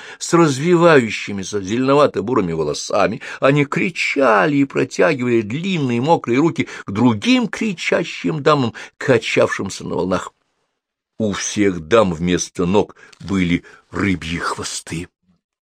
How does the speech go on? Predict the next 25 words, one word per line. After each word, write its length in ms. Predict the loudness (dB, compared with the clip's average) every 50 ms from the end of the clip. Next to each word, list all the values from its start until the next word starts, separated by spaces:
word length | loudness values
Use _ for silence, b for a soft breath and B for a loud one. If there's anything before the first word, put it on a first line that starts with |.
| _ _
«Да 340 | -20 -16 -8 -2 0 0 2
чтоб 800 | 0 -2 -6 -8 -10 _ _ _ _ 2 4 6 6 6 4 _ _ 4 4
им 200 | 4 4 4 -2 _ -6
провалиться!» — 800 | -4 0 0 2 2 2 0 -2 -2 -6 -8 -8 -8 -8 -6 -4
ахнула 440 | -2 -2 -2 -2 -4 -6 -4 -4 -4
Софи. 340 | -4 -6 -8 -8 -8 -10 b b b b b
«Это 80 | 0
ж 140 | 0 0 -2 B B B
русалки 1080 | -2 0 0 0 0 -2 -4 -8 -2 0 4 4 6 4 4 2 -4 -8 -8 -8 -8 B B B B
из 260 | -4 -4 -4 -4 -4
Проклятия!» 720 | -2 -2 -2 -2 -2 -4 -2 0 0 0 0 -4 -10 -12 _ _ _
Теперь 200 | _ -6 -2 -2
оставалось 400 | -2 -2 -2 -2 0 2 2 0
сбыться 340 | -2 -4 -6 -6 -6 -8 -8
только 220 | -8 -8 -6 -6 -6
двум 540 | -6 -6 -4 -2 0 4 4 4 4 2
небывалым 520 | 0 0 -2 -2 -2 -2 -2 -2 -4 -6 -6
вещам, 400 | -10 -10 -6 -2 -2 -2 -2 -4 b b b
и 160 | -10 -10 -10
тогда... 840 | _ -6 -6 -6 -6 -8 -16 _ _ 0 2 2 4 2 0 -4 -10 _ _ _ _ _ _ _ _ _ _ _ _ _ _ _ _ _ _ _ _
Софи 540 | _ -18 -12 -6 -4 -4 -4 -4 -4 -4 -4
посмотрела 680 | -4 -2 -4 -6 -4 -4 -8 -8 -6 -2 0 0 0 0
на 140 | -2 -4 -4
две 180 | -4 -4 -6
тучи. 440 | -6 -8 -12 -12 -10 -8 -10 -10 -10